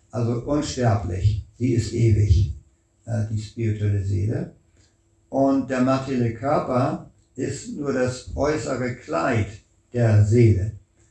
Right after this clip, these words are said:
Aber die Freude, die wir hier in dieser Welt erfahren, ist die Freude des materiellen Körpers,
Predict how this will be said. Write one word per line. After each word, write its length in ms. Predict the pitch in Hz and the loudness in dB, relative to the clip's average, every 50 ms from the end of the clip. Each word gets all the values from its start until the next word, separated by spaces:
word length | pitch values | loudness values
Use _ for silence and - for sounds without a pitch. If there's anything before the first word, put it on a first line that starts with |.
| _ _ _ | _ _ _
Aber 320 | 120 127 127 131 131 127 | -6 -4 -2 -2 -2 -2
die 540 | 120 110 - 117 117 117 117 123 - - - _ | -2 -2 -2 0 0 2 2 0 -2 -6 -10 _
Freude, 540 | - - - 120 127 147 170 180 151 131 113 | -8 -6 -4 -2 2 2 4 4 4 2 2
die 220 | 110 120 123 120 | 2 4 4 4
wir 180 | 120 117 117 113 | 4 4 4 4
hier 300 | 113 120 135 135 135 127 | 2 2 2 2 2 2
in 100 | 113 110 | 2 2
dieser 340 | 117 123 127 131 123 117 113 | 2 2 0 0 0 0 2
Welt 280 | 110 113 113 113 110 - | 2 2 0 0 -2 -2
erfahren, 680 | 107 101 - - 127 139 135 120 117 - - - 240 | -4 -4 -4 -2 -2 0 2 2 2 0 0 -2 -4
ist 320 | - 127 123 - - - - | -6 -2 0 2 2 2 2
die 100 | 120 117 | 0 -2
Freude 460 | - - - 110 110 110 107 107 107 | -2 -2 0 2 2 4 4 4 4
des 200 | 107 104 - - | 4 4 2 2
materiellen 480 | 110 107 104 - - 110 107 104 101 - | 2 4 4 2 2 2 2 2 2 0
Körpers, 560 | - 123 123 123 123 113 107 95 - - | 0 0 0 0 0 0 -2 -2 -4 -8